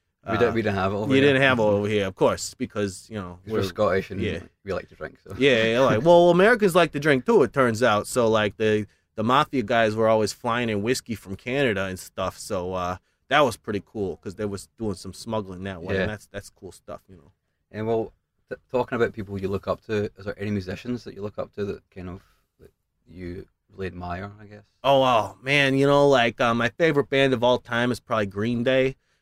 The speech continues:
Speaker 2: 'cause, like, they got a real cool name.
Speaker 1: Yeah.
Speaker 2: Yeah. I mean, I like their music, too, but, you know, like, I think their name is probably the best.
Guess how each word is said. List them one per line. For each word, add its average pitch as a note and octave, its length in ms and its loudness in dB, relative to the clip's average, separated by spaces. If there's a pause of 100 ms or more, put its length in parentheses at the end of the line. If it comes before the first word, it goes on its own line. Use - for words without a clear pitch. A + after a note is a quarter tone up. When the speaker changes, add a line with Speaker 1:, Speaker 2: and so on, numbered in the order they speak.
(100)
Speaker 2:
'cause, G#2 280 -4
like, G#2 380 -6 (220)
they A#2+ 60 -8
got G#2+ 120 -2
a G#2 60 -2
real A2+ 240 -2
cool A2 260 -8
name. G2 420 -12 (280)
Speaker 1:
Yeah. F2+ 260 -8 (320)
Speaker 2:
Yeah. F2+ 240 -10 (500)
I A#2 80 -8
mean, C#3 160 2
I B2+ 120 4
like C3+ 220 0
their A2+ 120 -2
music, A2 420 -2
too, G2 260 -2
but, F2+ 180 -10
you G2 160 -12
know, F2 160 -20
like, F2 220 -18 (300)
I G#2+ 60 -10
think G#2+ 220 -8
their G2+ 80 -6
name G#2 280 -4
is F#2 140 -10
probably G2 240 -10
the F#2+ 80 -10
best. F2+ 460 -16